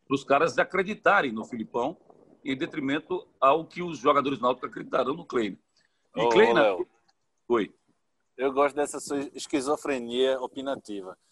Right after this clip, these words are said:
Speaker 1: Obrigado.
Speaker 2: A vitória do Náutico
Speaker 1: É uma
Speaker 2: e do
Speaker 1: característica
Speaker 2: Cruzeiro
Speaker 1: própria.
Speaker 2: tem o, tem o mesmo peso. A do Cruzeiro mais. Se o do Cruzeiro mais não tem o mesmo peso, né, animal?
Speaker 1: São pesos diferentes.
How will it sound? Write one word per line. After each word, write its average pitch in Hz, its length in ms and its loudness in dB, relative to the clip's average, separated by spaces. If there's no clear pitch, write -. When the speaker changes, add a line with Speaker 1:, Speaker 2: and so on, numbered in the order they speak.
Speaker 1:
Obrigado. 123 380 2
Speaker 2:
A 196 100 4
vitória 175 460 2
do 143 160 0
Náutico 120 580 2
Speaker 1:
É 131 40 2
uma 151 80 2
Speaker 2:
e - 20 -4
do 120 60 -4
Speaker 1:
característica 160 400 0
Speaker 2:
Cruzeiro 143 160 4
Speaker 1:
própria. 143 220 4
Speaker 2:
tem 185 80 4
o, 160 200 0
tem 175 140 4
o 180 80 2
mesmo 196 480 4
peso. 123 440 2
A 151 100 -2
do 165 100 -4
Cruzeiro 180 440 2
mais. 135 260 2
Se - 140 -10
o 247 80 -6
do 233 180 -12
Cruzeiro 180 360 2
mais 185 160 2
não 220 80 -6
tem 220 140 -6
o 214 40 -10
mesmo 220 220 -8
peso, 160 260 0
né, 151 100 -4
animal? 165 380 -4
Speaker 1:
São 110 220 -4
pesos 127 360 -2
diferentes. 139 560 0